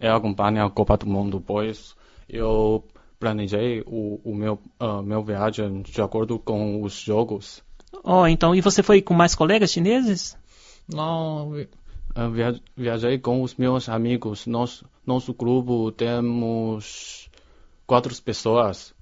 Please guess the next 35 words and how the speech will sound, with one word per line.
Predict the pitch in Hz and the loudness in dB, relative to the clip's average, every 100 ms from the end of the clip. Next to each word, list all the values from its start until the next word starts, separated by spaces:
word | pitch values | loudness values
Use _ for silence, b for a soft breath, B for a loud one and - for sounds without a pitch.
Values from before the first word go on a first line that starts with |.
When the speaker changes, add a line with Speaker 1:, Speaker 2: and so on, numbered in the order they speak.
| - | -10
Speaker 1:
Um | 117 | -6
casal | 110 107 123 131 120 | -4 0 4 4 2
são | 110 120 117 117 113 110 | -2 -2 0 2 0 0
documentaristas | 110 117 110 110 110 120 120 120 107 - - - | -4 -4 -2 -2 -2 -2 -4 -2 -4 -4 -12 -8
e, | 120 110 | -8 -2
e | 123 | 0
um, | 120 117 113 110 107 104 - - | 0 0 0 -2 -4 -8 -14 -8
e | 139 | -2
um, | 127 120 120 | 0 -2 -4
um | 110 | 0
outro | 113 120 127 | 0 2 0
é | 120 | 4
um | 123 | 4
piloto, | 120 113 113 104 | 4 4 4 2
sim. | 95 104 101 - _ - | -4 -8 -10 -12 _ -8
Speaker 2:
E | 151 | -2
o | 147 | 0
outro | 156 165 | 0 0
era | 165 | 0
um | |
piloto, | 156 160 170 185 | 0 0 2 0
então, | 180 180 196 165 - - 160 - | 0 2 2 0 -10 -14 -14 -4
é, | 156 151 | -2 0
dois | 147 175 | 4 4
cineastas, | - 170 156 180 185 - 151 | 4 6 8 8 6 2 0
digamos, | 147 151 151 - - b b b b b | 0 0 0 -2 -6 b b b b b
é, | 147 143 143 139 139 - - | 0 0 0 -2 -4 -6 -10
você | - 165 - 165 | -2 2 4 4
da | 156 143 | 6 6
área | 147 | 6
de | 143 | 4
comunicação | 143 151 156 151 - 170 | 2 2 2 0 2 0
também, | 170 160 185 | 0 2 4
um | 208 | 4
piloto. | 202 147 135 - | 2 0 -2 -8